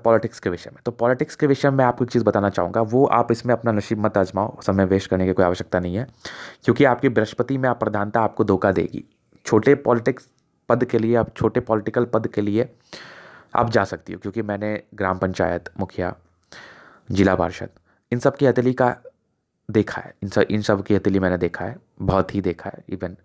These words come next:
रोज़ ही देखता हूँ। तो मैं इस ची-, इसलिए इस चीज़ के विषय में बताना चाहता हूँ कि आप उस चीज़ के लिए तो आप एलिजिबल हो। अगर आप गांव के लेवल में पॉलिटिक्स में जाओगी या फिर जिला के लेवल में, जिला पार्षद तक,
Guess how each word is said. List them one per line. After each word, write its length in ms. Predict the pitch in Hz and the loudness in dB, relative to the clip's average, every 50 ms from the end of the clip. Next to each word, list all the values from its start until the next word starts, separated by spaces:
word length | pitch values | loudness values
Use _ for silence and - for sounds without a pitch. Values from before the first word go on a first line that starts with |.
| _ - - - - - - - _ _ | _ -20 -20 -20 -20 -20 -20 -20 _ _
रोज़ 160 | 104 117 123 123 | 4 6 6 6
ही 80 | 139 | 6
देखता 280 | 127 120 110 - - 104 | 6 4 2 2 -2 -6
हूँ। 120 | 113 131 _ _ _ _ _ _ _ _ - - - - - - _ _ | -6 -6 _ _ _ _ _ _ _ _ -20 -20 -20 -20 -20 -20 _ _
तो 100 | - 135 | 2 2
मैं 300 | 123 127 147 160 160 - - - | 4 6 6 6 6 4 2 -2
इस 220 | 139 - - - - | -4 -4 -4 -4 -2
ची-, 100 | 151 147 | -2 0
इसलिए 300 | 139 131 - 160 160 160 | 0 0 2 4 4 4
इस 120 | 156 160 | 4 0
चीज़ 200 | - 151 147 - | -4 -6 -6 0
के 100 | - 151 | 4 4
विषय 200 | 143 135 135 147 | 4 4 4 2
में 80 | 139 135 | 2 2
बताना 280 | 120 117 123 120 123 120 | 2 2 2 2 2 2
चाहता 340 | - 113 107 104 - 117 | 0 -2 -4 -2 0 0
हूँ 300 | 113 104 98 98 110 131 127 - - - - - _ - | 0 0 0 -4 -6 -8 -10 -16 -20 -20 -20 -20 _ 0
कि 140 | - 120 | 0 0
आप 460 | - - 113 120 131 139 - - _ _ _ _ - - | 4 4 4 4 4 2 0 -6 _ _ _ _ -2 -2
उस 140 | 143 - | -2 0
चीज़ 200 | - - 170 160 | 2 0 0 0
के 80 | - 160 | 2 0
लिए 60 | 165 | 2
तो 100 | 160 170 | 4 4
आप 100 | 160 - | 4 4
एलिजिबल 400 | - 135 127 113 127 117 104 90 | 4 4 4 2 4 2 4 4
हो। 60 | 90 | 4
अगर 160 | 92 90 101 98 | 2 4 4 2
आप 160 | 95 95 98 | 2 2 2
गांव 180 | 101 98 110 123 | 4 4 4 2
के 100 | - 131 | 2 2
लेवल 260 | 117 117 117 120 117 | 2 4 2 2 2
में 240 | 113 117 117 113 - - _ _ _ _ _ _ _ _ _ | 0 0 0 0 -2 -4 _ _ _ _ _ _ _ _ _
पॉलिटिक्स 480 | 101 101 95 92 98 - - - - - _ _ _ - | 0 0 2 2 0 -4 -4 -14 -14 -16 _ _ _ -2
में 80 | 98 98 | 0 2
जाओगी 460 | 95 101 92 92 92 92 92 95 92 - - - - - 92 | 2 4 2 2 2 0 -2 -4 -4 -6 -10 -20 -10 -4 -4
या 100 | 92 90 | -4 -4
फिर 240 | - - 98 - - _ - - - - - - - - _ _ _ - - - - 104 | -4 -8 -12 -12 -12 _ -20 -20 -20 -20 -20 -20 -20 -20 _ _ _ -20 -16 -6 -6 -2
जिला 380 | 104 104 107 101 104 98 98 95 - - - | 4 4 4 6 6 4 2 0 -2 -2 -4
के 60 | 113 | -2
लेवल 300 | 98 98 95 95 95 90 | 0 0 0 -2 -2 -4
में, 140 | 101 110 113 | -6 -10 -6
जिला 180 | 117 117 110 | -2 -2 -2
पार्षद 340 | 104 - 98 92 - - 90 _ - | 0 -2 -4 -4 -4 -8 -10 _ -14
तक, 200 | - _ - | -14 _ -16